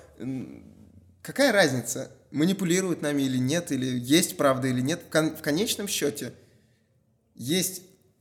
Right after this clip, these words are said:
какая-то истинная, кото-, истина, которая величайшая истина, которой занимаются ученые. Они вот науку делают, они узнают, э, естество этого мира, они узнают, что максимальная скорость — это скорость света. Все, больше нельзя.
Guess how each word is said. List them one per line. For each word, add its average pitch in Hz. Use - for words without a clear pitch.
какая-то 160
истинная, 151
кото-, 127
истина, 151
которая 135
величайшая 143
истина, 131
которой 139
занимаются 139
ученые. 131
Они 139
вот 139
науку 135
делают, 120
они 131
узнают, 139
э, 120
естество 151
этого 156
мира, 139
они 120
узнают, 143
что 131
максимальная 131
скорость — 196
это 139
скорость 147
света. 123
Все, -
больше 139
нельзя. 123